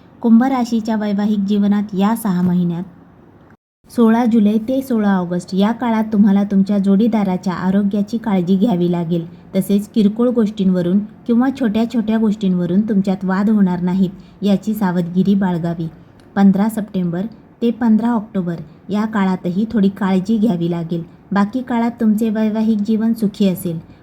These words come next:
कुंभ राशीच्या सात जुलै ते एक ऑगस्ट या काळात तुम्ही कोणताही मोठा निर्णय घेऊ नका, कारण या काळात तुमचे भाग्य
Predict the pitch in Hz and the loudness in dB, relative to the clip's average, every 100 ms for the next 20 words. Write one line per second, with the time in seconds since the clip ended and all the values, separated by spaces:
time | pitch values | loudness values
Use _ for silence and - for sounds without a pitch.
0 | - 214 208 202 226 190 196 185 196 196 | -6 4 6 6 4 -2 -4 -6 -4 -6
1 | 220 220 220 208 175 165 - - - 240 | -6 -8 -4 -4 -4 -8 -12 -12 -6 -2
2 | 254 254 247 202 185 208 226 190 190 180 | -2 -2 -2 -2 -2 -4 -2 -2 -2 -4
3 | 180 208 208 190 196 202 190 220 226 262 | -4 -4 0 0 2 2 0 0 -2 0
4 | 233 214 185 180 175 185 208 233 180 175 | -2 -2 0 0 0 0 0 2 2 -2
5 | 160 165 165 - - - 185 180 180 175 | -4 -10 -12 -18 -20 -8 -4 0 0 0
6 | 190 208 175 175 196 196 180 226 208 180 | -2 -4 -4 -4 -2 -2 0 0 0 -2
7 | 160 170 | -4 -8